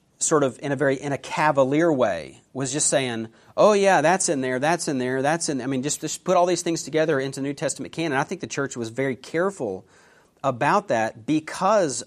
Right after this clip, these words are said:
of the threat of those false teachers. So I think they were very diligent, and I think that they were very careful as they move forward in, in that process, and it just simply produced a dialogue and,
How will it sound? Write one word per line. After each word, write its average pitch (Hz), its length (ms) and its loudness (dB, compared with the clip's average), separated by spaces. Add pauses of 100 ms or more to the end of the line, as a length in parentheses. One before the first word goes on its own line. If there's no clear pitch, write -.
of 127 200 0
the 123 80 0
threat 117 440 -2
of 120 480 -4
those 120 280 0
false 110 300 -2
teachers. - 500 -12 (800)
So 131 600 8 (180)
I 135 120 2
think 190 120 2
they 185 100 2
were 147 140 2
very 156 260 2
diligent, 120 500 -2 (300)
and 117 120 -6
I 127 80 0
think 139 220 -4
that 127 140 -4
they 127 160 2
were 123 140 -2
very 135 240 2
careful 135 480 2
as 117 140 2
they 120 140 6
move 117 220 0
forward 117 440 4
in, 113 400 -2 (720)
in 127 140 0
that 120 180 0
process, 139 580 6
and 117 100 0
it 113 40 -2
just 120 240 -2
simply 131 360 0
produced 123 560 0
a 104 40 -2
dialogue 110 720 6
and, 110 440 -4